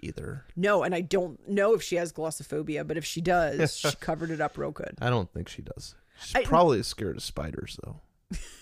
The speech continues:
Speaker 1: She seemed like a s-,
Speaker 2: Clowns.
Speaker 1: s-, yeah.
Speaker 2: And deep water fishing.
Speaker 1: And deep
Speaker 2: No,
Speaker 1: water,
Speaker 2: deep
Speaker 1: deep
Speaker 2: water,
Speaker 1: water.
Speaker 2: um, fish,
Speaker 1: Yes,
Speaker 2: creatures.
Speaker 1: creatures.
Speaker 2: And
Speaker 1: Yes.
Speaker 2: scorpions.
Speaker 1: Yes.
Speaker 2: Yeah.
Speaker 1: Yep.
Speaker 2: And I'm, it's, I just want you to know that I'm aware of these fears, and I will do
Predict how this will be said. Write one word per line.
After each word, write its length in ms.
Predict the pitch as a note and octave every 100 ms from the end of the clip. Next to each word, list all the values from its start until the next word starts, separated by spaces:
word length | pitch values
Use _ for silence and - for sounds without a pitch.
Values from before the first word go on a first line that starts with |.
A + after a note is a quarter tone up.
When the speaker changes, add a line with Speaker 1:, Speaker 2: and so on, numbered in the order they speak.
| - B3 - B3+ - -
Speaker 1:
She 140 | -
seemed 300 | B2+ - A2
like 160 | D2 -
a 40 |
s-, 180 | - -
Speaker 2:
Clowns. 420 | - - C4+ - -
Speaker 1:
s-, 180 | - -
yeah. 200 | A#2 E2
Speaker 2:
And 240 | - F4 D#4+
deep 260 | C#4+ D4
water 280 | - A#3+ B3
fishing. 500 | B3+ G3+ - G#3 G3
Speaker 1:
And 140 | D#3+ A#2
deep 160 | A2 - _ -
Speaker 2:
No, 160 | A3+
Speaker 1:
water, 100 | G3+
Speaker 2:
deep 180 | G3+ B3
Speaker 1:
deep 100 | B2+
Speaker 2:
water, 180 | A3+ A3
Speaker 1:
water. 360 | C3 A#2 G2+ A2 _
Speaker 2:
um, 400 | F#3+ F3 D#3 D#3 -
fish, 600 | - - F#3+ D#3+ - - -
Speaker 1:
Yes, 80 |
Speaker 2:
creatures. 500 | - A#3+ - C#2 C#2+ -
Speaker 1:
creatures. 500 | E3+ - - - -
Speaker 2:
And 140 | -
Speaker 1:
Yes. 80 | -
Speaker 2:
scorpions. 520 | - F#3 D#3 A#1+ A#1 D3+
Speaker 1:
Yes. 340 | - - - - _ _
Speaker 2:
Yeah. 80 | - - F3 _ -
Speaker 1:
Yep. 100 | - _ _ _ _ _ -
Speaker 2:
And 140 | G3+ -
I'm, 180 | G#3 G#3 -
it's, 280 | G#3 - -
I 100 | F#3
just 220 | F#3+ G3
want 160 | G#3+ G#3+
you 80 | B3+
to 40 |
know 140 | A#3+ A#3+
that 100 | A#3+
I'm 80 | F#3
aware 360 | E3+ F3 F3
of 100 | G3+
these 260 | G#3 A#3 -
fears, 400 | - A3+ B3 B3
and 160 | - -
I 480 | - E3 E3 E3+ F3 -
will 140 | F3+
do 160 | E3